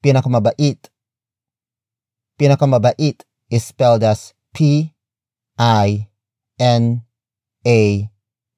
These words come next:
K A M A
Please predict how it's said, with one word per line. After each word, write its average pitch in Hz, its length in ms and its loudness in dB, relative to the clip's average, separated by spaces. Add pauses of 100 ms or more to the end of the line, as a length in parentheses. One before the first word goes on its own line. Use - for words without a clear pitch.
K 113 560 0 (680)
A 104 440 0 (600)
M 104 440 -2 (680)
A 101 460 0